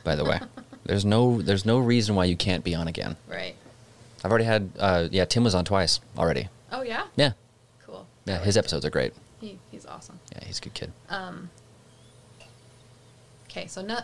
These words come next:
Speaker 2: I have nothing but good to say about my childhood. Love my childhood. Have a lot of pride, and I had a lot of pride in my family, or I still do. You know, I still love my family and stuff like that. But as an adult and you get married, um, and you have your own relationship,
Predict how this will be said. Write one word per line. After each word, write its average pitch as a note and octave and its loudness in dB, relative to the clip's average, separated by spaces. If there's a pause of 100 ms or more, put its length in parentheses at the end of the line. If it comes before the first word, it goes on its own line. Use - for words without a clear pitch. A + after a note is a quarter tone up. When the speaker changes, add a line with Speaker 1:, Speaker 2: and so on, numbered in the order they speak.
Speaker 2:
I G3 0
have A3 0
nothing A3 -4
but F3 -2
good D#3+ -4
to - -14
say C3 -8
about C3+ -14
my C3 -14
childhood. - -14
Love F#3+ -10
my F3 -12
childhood. E3+ -8 (340)
Have F3 -6
a F3 -8
lot E3 -6
of D#3+ -12
pride, D3+ -8
and D3+ -12 (200)
I E3 -10
had F3 -6
a E3 -6
lot D#3+ -8
of D#3 -12
pride D#3 -12
in D#3 -10
my D#3 -12
family, D#3+ -8
or E3+ -6
I F3 -4
still G3 -4
do. F3 -8
You E3+ -6
know, E3+ -8
I F3+ -10
still F3 -8
love D#3+ -12
my - -14
family - -18
and E3+ -16
stuff - -18
like - -20
that. - -18 (100)
But - -12 (600)
as F3+ 2
an F#3+ -4
adult F3 -4
and F3 -8
you E3+ -6
get F3 -8
married, E3+ -6 (400)
um, E3+ -6 (600)
and F3+ -4
you E3+ -4
have D#3+ -8
your D#3+ -6
own D#3+ -6
relationship, D#3 -8